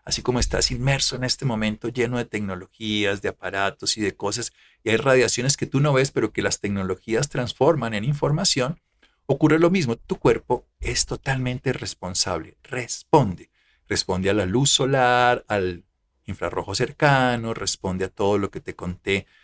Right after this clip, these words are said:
frente a la luz solar, como también responde a la luna. No solamente a la luz lunar, sí, el baño de luna que se hacía en la antigüedad, con algunos efectos para la salud, y lo voy a hablar de los lunáticos en un momento.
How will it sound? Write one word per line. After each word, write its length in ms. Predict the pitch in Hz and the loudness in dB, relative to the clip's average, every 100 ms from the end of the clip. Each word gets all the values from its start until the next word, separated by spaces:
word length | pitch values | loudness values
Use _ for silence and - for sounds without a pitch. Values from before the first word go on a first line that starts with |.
| _ _ | _ _
frente 500 | 107 95 87 107 - - | -2 0 0 -2 -2 -10
a 100 | - | -6
la 140 | 90 90 | -4 -2
luz 180 | 120 - | 2 4
solar, 440 | 190 123 127 143 - | 4 4 2 -2 -2
como 160 | 190 220 | 0 2
también 380 | 196 160 156 | 2 2 2
responde 640 | 156 190 - 143 143 165 - | 0 0 2 2 4 0 -2
a 120 | 135 135 | 2 4
la 260 | 139 131 _ _ _ - | 4 0 _ _ _ -4
luna. 340 | 190 311 104 - _ - | -2 0 -2 -6 _ -8
No 140 | 127 | -4
solamente 480 | 170 165 160 156 147 | 0 0 0 0 0
a 60 | 131 | 0
la 100 | 92 | 0
luz 280 | 101 226 123 | 2 2 2
lunar, 420 | 110 92 120 - _ | -2 -2 -4 -8 _
sí, 300 | - 90 110 | -8 -6 -6
el 80 | 107 | -6
baño 280 | 85 90 | -6 -4
de 100 | 92 | -4
luna 400 | 82 92 139 139 | -4 -2 0 0
que 120 | - - | -4 -6
se 120 | 92 | -4
hacía 180 | - 85 | -6 -6
en 100 | 85 | -14
la 60 | |
antigüedad, 720 | 85 101 87 85 101 120 120 | -12 -8 -4 0 2 4 2
con 120 | - 90 | -2 -10
algunos 300 | 90 90 - | -8 -6 -8
efectos 380 | - 85 - | -10 -14 -14
para 160 | - 85 | -6 -4
la 120 | 87 | -2
salud, 380 | - 90 135 175 _ _ _ - | -2 0 2 2 _ _ _ -8
y 80 | 90 | -4
lo 80 | |
voy 200 | 82 82 | -4 0
a 40 | 101 | 2
hablar 220 | 101 90 | 2 0
de 100 | 117 | 0
los 160 | 104 92 | 0 -2
lunáticos 580 | 87 101 143 - - | -4 -4 -4 -10 -12
en 100 | 90 | -10
un 60 | 90 | -8
momento. 400 | 110 165 143 | -2 -2 -2